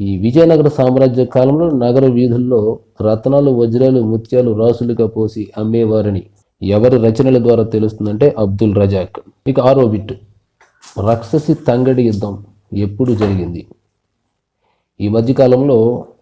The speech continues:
డేట్లతో సహా అడుగుతున్నాడు. So మన టెక్స్ట్ బుక్‌లో కూడా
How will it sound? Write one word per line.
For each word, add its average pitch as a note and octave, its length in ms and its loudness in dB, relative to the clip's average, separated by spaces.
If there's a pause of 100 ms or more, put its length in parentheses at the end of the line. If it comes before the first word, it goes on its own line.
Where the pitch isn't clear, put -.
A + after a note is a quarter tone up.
(120)
డేట్లతో C3+ 520 0
సహా A2 580 -4
అడుగుతున్నాడు. A2 600 -6 (600)
So A#2 100 -4
మన A2+ 140 -2
టెక్స్ట్ B2+ 300 0
బుక్‌లో C#3 360 2
కూడా A#2+ 460 2